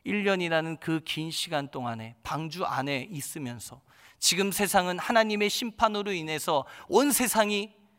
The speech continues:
물로 다 덮여져 있는데, 과연 하나님이 나에게 언약하신 그 약속, 그 약속을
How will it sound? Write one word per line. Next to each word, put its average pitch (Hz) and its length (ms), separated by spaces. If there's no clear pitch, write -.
물로 160 300
다 - 120
덮여져 151 440
있는데, 127 480
과연 143 300
하나님이 151 580
나에게 160 360
언약하신 156 640
그 156 200
약속, - 420
그 220 180
약속을 156 580